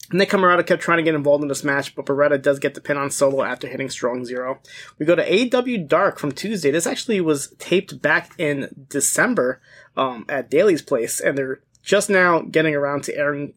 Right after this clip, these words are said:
this set of tapings, which has The Factory of Aaron Solo, Nick Comoroto, and Q T Marshall defeated Aaron, Adam Priest, Invictus, Invictus Cash, and Gus De La Vega. Uh, Q T Marshall hits Diamond Cutters on all three opponents before Solo hits the pedigree on Cash for the pin.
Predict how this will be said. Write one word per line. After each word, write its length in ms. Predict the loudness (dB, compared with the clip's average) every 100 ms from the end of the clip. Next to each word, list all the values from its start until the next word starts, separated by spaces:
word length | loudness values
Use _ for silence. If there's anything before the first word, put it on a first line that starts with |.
| -18
this 360 | -4 0 2 0 -2
set 200 | 0 -2
of 100 | 0
tapings, 540 | -2 -2 -6 -10 -14 _ -20 -20 _ -6
which 280 | -2 -2
has 300 | 0 2 0
The 100 | -2
Factory 500 | 0 0 -2 -4 -2
of 160 | 0 0
Aaron 240 | 0 0
Solo, 240 | 0 0 0
Nick 200 | -2 -4
Comoroto, 380 | -6 -2 0 0
and 120 | -2
Q 120 | -8
T 120 | -4
Marshall 400 | -4 -4 -2 -2
defeated 360 | -2 -4 -6 -6
Aaron, 320 | -4 -4 -6 -14 _
Adam 220 | -2 0
Priest, 320 | 0 0 0 -2
Invictus, 500 | -2 -2 -4 -12 -8
Invictus 440 | -4 -2 0 0 0
Cash, 360 | 0 0 -2
and 180 | -8 -4
Gus 200 | -2 -2
De 120 | 0
La 80 | 2
Vega. 400 | 2 2 2 0 -8 -18 -18 -4 0
Uh, 260 | 2 2 -2 _
Q 120 | -4
T 160 | 0 2
Marshall 460 | 2 2 2 2 2
hits 220 | 0 0
Diamond 300 | -2 -2 -2
Cutters 320 | 0 2 0
on 140 | 0
all 80 | -2
three 180 | 0 0
opponents 360 | 2 0 0 -2
before 260 | -4 -6
Solo 260 | -2 0 0
hits 120 | -2
the 80 | -6
pedigree 360 | -4 -2 -2 -2
on 140 | -4
Cash 300 | -2 -2 -2
for 100 | -8
the 60 | -4
pin. 260 | -4 -4